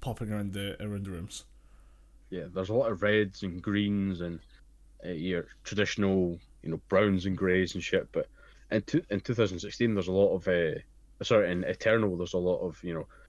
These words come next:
Speaker 2: purples and greens and, like, bright whites and things like that, 'cause they've just decided, "Let's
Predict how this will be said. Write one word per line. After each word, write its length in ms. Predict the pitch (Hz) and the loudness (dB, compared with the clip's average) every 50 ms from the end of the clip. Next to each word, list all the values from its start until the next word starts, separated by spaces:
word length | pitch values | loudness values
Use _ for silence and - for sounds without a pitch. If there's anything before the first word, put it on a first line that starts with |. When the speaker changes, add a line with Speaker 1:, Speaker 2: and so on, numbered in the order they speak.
| - - - - | -20 -20 -20 -8
Speaker 2:
purples 720 | - - 117 110 - - 107 101 101 101 101 101 95 87 | -2 0 0 0 0 -2 -2 0 2 2 2 0 0 -2
and 260 | 87 85 80 80 82 - - - - | -4 -4 -6 -8 -10 -12 -18 -12 -4
greens 360 | - 110 98 98 92 87 - | -2 0 0 0 0 -4 -6
and, 240 | 85 82 82 82 - - | -8 -8 -8 -10 -12 -12
like, 140 | - - - - - - - | -12 -12 -12 -14 -20 -10 -2
bright 320 | - 98 92 98 104 - - - - - - - - - - - - - 98 | 2 2 2 2 2 -4 -8 -18 -20 -20 -20 -20 -20 -20 -20 -20 -16 -6 0
whites 440 | - 104 104 113 131 - - - - | 4 4 4 4 2 -2 -8 -10 -6
and 120 | - 92 | -6 -4
things 200 | - 104 101 92 | -2 0 0 2
like 100 | - 95 | 2 0
that, 200 | 87 92 95 - - - - - - - - - | 2 0 0 -2 -4 -14 -20 -20 -20 -20 -12 -6
'cause 180 | - 120 101 82 | -2 -2 -2 -2
they've 140 | 98 - | -2 -4
just 200 | - 104 98 - | -4 -6 -6 -6
decided, 400 | - 90 - 98 92 87 82 82 | -8 -8 -2 -2 -2 -2 -2 -4
"Let's 300 | 85 95 98 - - - | -4 -4 -4 -4 -6 -14